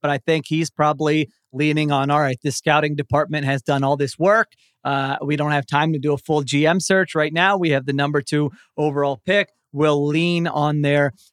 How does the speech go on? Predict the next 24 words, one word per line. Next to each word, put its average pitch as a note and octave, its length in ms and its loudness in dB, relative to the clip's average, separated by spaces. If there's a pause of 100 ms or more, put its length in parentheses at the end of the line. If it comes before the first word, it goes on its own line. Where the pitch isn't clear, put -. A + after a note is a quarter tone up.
scouting, F3+ 580 2
but D3 120 2
ultimately, D#3+ 720 0
DeMeco D3+ 480 -2
Ryans D3 600 0 (100)
with D3 320 0
ownership C#3+ 540 0 (240)
will D3 220 2
make C#3+ 240 0
the D3+ 60 -4
decision. C3+ 420 -2
So C3 160 -2 (240)
I E3 180 6
go G#3 220 4
into G3 180 -2
this E3+ 180 0
draft D#3 360 2
thinking D3 280 -4
DeMeco D3 400 0
Ryans D3 380 0
is C#3 100 -4
making D3+ 280 -2
the C#3+ 80 -4
calls D3 360 0